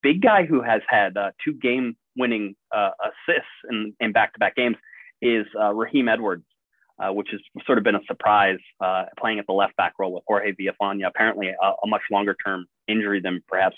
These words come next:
we were let to know, uh, or let on. Uh, Edwards has come in and he's the starter at left back. Uh, a ton of speed, uh, loves to cut inside, loves to sort of come across the top of the box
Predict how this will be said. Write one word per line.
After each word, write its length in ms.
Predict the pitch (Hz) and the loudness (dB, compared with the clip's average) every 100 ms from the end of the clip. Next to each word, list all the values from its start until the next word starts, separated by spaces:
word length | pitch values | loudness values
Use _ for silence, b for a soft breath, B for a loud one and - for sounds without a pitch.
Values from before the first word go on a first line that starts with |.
| 98 | -4
we 60 | |
were 220 | 90 92 90 _ | -4 -4 -6 _
let 200 | - 113 - | 0 0 0
to 40 | 104 | -2
know, 300 | 98 90 92 - B B B | 0 0 -2 -14 B B B
uh, 460 | 101 98 92 90 90 - - | 2 2 2 -2 -6 -12 -10
or 680 | 104 104 - 98 95 101 110 | -6 -6 -4 0 2 2 2
let 160 | 104 | 2
on. 320 | 95 123 98 92 B B B | 4 2 2 -4 B B B
Uh, 140 | 107 107 _ | 2 2 _
Edwards 260 | 131 151 131 | -2 0 -4
has 120 | 120 - | -6 -8
come 140 | 113 | -6
in 100 | 110 | -4
and 140 | 101 - | -6 -6
he's 140 | 117 | -8
the 60 | - | -10
starter 280 | - 104 95 | 0 2 2
at 60 | 78 | -4
left 180 | 90 | -10
back. 100 | - - - _ _ b _ - | -12 -18 -20 _ _ b _ -2
Uh, 300 | 98 92 85 | 2 2 0
a 100 | - | -4
ton 200 | - - | -2 0
of 60 | 139 143 | 0 -2
speed, 400 | - 131 156 151 _ _ 95 | 0 2 2 -4 _ _ -4
uh, 160 | 92 85 | -2 0
loves 240 | 107 120 | 0 0
to 80 | 120 | -4
cut 180 | 135 120 | 0 0
inside, 540 | 117 117 110 107 107 | 0 0 2 2 0
loves 200 | 110 104 - | -4 -10 -10
to 60 | 104 | -18
sort 140 | - 101 | -8 -8
of 80 | 95 - | -8 -6
come 120 | 110 | -4
across 520 | 104 - - 107 107 - - | -4 -4 2 4 4 0 -14
the 80 | 110 | -4
top 260 | 113 107 | 0 0
of 60 | 113 | 0
the 40 | |
box 300 | 104 104 107 | -2 0 0